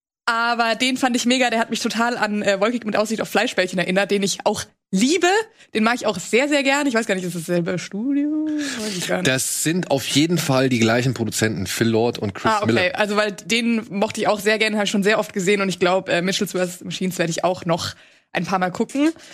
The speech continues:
Speaker 1: Und sonst hab ich mehr auf Easttown geschaut und Lupin, die zweite Staffel.
Speaker 2: Und, was sagst du?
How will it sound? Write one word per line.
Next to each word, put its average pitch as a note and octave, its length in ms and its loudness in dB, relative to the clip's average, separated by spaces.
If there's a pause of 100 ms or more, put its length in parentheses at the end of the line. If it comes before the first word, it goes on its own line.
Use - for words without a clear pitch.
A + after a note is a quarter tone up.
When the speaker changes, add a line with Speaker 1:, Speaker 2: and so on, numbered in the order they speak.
(400)
Speaker 1:
Und A3+ 140 2
sonst B3+ 260 0
hab A3 220 0
ich G#3 480 0
mehr G#3 220 2
auf G3 160 -4
Easttown A#3+ 500 2
geschaut G#3 640 2
und F#3+ 380 0
Lupin, E3+ 420 0 (480)
die F3+ 100 0
zweite F3 280 0
Staffel. F3 360 -8 (840)
Speaker 2:
Und, B2+ 220 4
was A#2 140 0
sagst A2+ 200 0
du? F3 160 2